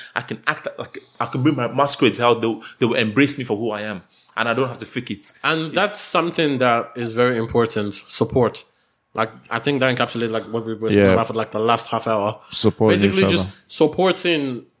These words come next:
Speaker 2: Africans, supporting your own thing. I feel like a lot of people, yeah, they, even the ones that do embrace, they want to be, you know, they, they say they want a lot of all these African things, and they want Africans to do this, and they want Africans to do that.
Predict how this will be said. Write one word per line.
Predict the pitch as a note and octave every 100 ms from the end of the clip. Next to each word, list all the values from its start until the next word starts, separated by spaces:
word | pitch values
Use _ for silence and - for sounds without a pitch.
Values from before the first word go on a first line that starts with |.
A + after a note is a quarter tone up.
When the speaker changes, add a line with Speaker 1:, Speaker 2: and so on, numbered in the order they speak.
| _ _ -
Speaker 2:
Africans, | B2+ - B2+ A#2 G#2+
supporting | B2 C#3+
your | C3 A#2+
own | A#2+
thing. | C3
I | C#3
feel | G3
like | F3
a |
lot | D#3+
of | G3
people, | F#3+ C#3 B2
yeah, | A2 A2 A#2+ _ _ _ _ -
they, | G#2 C3+ C#3 C3 A#2+ A#2+ _ _ _ _ _ _ _
even | F#3+ G#3+ F#3+
the | D#3+
ones | E3 D#3+ C#3+
that | C3+ C3
do | B2+ D3
embrace, | B2+ A#2 B2 A#2+ A#2+
they | G#2 B2
want | A#2+ D3 D3+
to | D3 C3+
be, | B2 A#2+ A#2+ A#2
you | A#2+
know, | A#2+
they, | G#2+ A#2
they | A#2 B2 B2
say | D3+
they | C#3
want | B2 B2+
a | A#2
lot | A#2+
of | A2+ A2+
all | A#2+
these | A#2+ A#2
African | A2+ - A#2+ G#2+
things, | A2 G#2
and | A2+
they | A2+
want | A#2+
Africans | C3 C3 A#2
to | A2+
do | A2
this, | A2 G#2+
and | G#2+
they |
want | A#2
Africans | C3 B2+ A2+
to | -
do | G#2+
that. | A#2